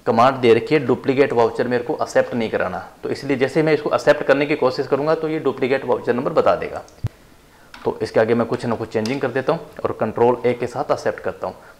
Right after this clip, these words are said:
तो आप देख रहे हो ये पाँच हज़ार रुपये की इसका duplicate और बन गया। इसी तरीके से मान लीजिए आपने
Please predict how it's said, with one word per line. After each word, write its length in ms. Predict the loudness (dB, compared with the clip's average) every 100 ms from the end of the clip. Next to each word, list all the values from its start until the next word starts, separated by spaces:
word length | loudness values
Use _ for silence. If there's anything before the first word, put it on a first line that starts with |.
| 0
तो 60 |
आप 80 | 2
देख 200 | 2 0
रहे 120 | 0 -2
हो 60 |
ये 60 | -2
पाँच 200 | 0 0
हज़ार 160 | 2 2
रुपये 180 | 0
की 120 | -2 -2
इसका 200 | -2 -2
duplicate 500 | -2 -4 0 0 0
और 120 | 0
बन 160 | 0 -4
गया। 180 | -4 -8 -10 -20 -20 -20 -20 -8
इसी 200 | -2 2
तरीके 260 | 2 2 2
से 80 | 2
मान 160 | 2
लीजिए 260 | 2 2 2
आपने 440 | 2 2 2 -4